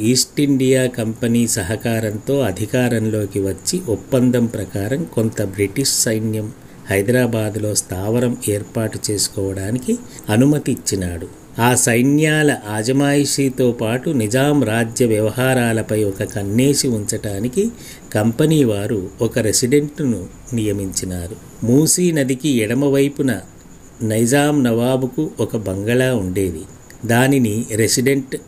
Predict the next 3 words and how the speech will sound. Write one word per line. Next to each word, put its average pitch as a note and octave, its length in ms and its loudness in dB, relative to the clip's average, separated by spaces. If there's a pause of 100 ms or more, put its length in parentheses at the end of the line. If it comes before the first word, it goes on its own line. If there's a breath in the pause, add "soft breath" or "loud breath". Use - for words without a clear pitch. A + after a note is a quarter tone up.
(100)
అధికార C3 540 0
నివాసంగా G#2+ 760 -2
కేటాయించినారు. G2 1040 -6